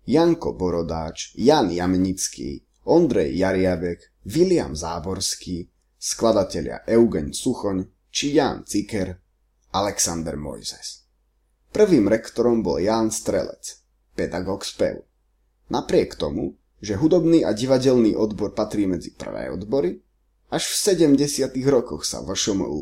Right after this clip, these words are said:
presťahovala do budovy na Ventúrskej ulici, do historického sídla Akadémie Istropolitany. Na rozdiel od pražskej Damu, ktorá mala svoj disk, či brňanskej Jamu, ktorej študenti hrali pre verejnosť v štúdiu Marta,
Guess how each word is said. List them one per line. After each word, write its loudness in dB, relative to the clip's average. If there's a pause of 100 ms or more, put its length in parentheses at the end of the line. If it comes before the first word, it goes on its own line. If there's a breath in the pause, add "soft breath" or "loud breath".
presťahovala -6
do -10
budovy 2
na -8
Ventúrskej -4
ulici, 0 (400)
do -8
historického 0
sídla -4
Akadémie -6
Istropolitany. -10 (1200)
Na 0
rozdiel 4
od -4
pražskej -4
Damu, -6 (240)
ktorá 2
mala 0
svoj -8
disk, -8 (160)
či -2
brňanskej -4
Jamu, -4 (240)
ktorej 4
študenti 0
hrali 2
pre -4
verejnosť 0
v -8
štúdiu -2
Marta, -8